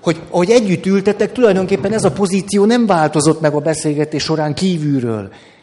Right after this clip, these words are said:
A második helyzetben sokan átöleltétek egymást.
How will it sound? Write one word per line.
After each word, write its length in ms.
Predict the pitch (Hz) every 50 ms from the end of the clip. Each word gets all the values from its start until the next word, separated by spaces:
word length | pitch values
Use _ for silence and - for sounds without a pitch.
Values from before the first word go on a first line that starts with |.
| _ _ _ _ _ _ _ _ _ _ _ _ _ _ _ _
A 80 | - 104
második 640 | 101 110 165 226 247 226 - - 185 165 156 156 -
helyzetben 680 | - 190 196 190 - 175 165 151 151 156 151 143 - - -
sokan 520 | - - - - 247 - - 170 160 151 -
átöleltétek 920 | 185 185 175 160 - - 143 135 131 127 123 - 139 120 113 - 120 117
egymást. 560 | 123 113 104 110 107 107 104 104 - - -